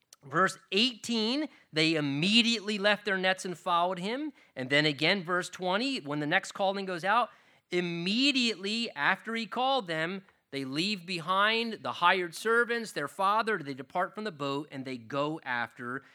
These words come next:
Jesus. They leave behind what's safe and certain emotional connections, and they decide wholeheartedly, "Hey, if he's calling us to something more,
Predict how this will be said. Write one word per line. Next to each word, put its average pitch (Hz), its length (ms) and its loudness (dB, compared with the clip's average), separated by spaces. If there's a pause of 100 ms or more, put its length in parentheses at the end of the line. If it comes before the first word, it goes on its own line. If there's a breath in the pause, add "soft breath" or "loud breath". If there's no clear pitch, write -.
(300 soft breath)
Jesus. 202 640 -2
They 175 200 -4
leave 208 380 -6
behind 202 600 -2
what's 143 260 -6
safe 254 540 -2
and 131 180 -10
certain 240 580 -2
emotional 185 580 -2
connections, 202 560 -6
and 170 120 -8
they 262 140 -2
decide 196 460 0
wholeheartedly, 196 1200 0 (400 soft breath)
"Hey, 185 320 2 (200 soft breath)
if 160 180 -6
he's 262 260 0
calling 262 460 0
us 247 140 0
to 175 100 -10
something 240 520 0
more, 240 540 0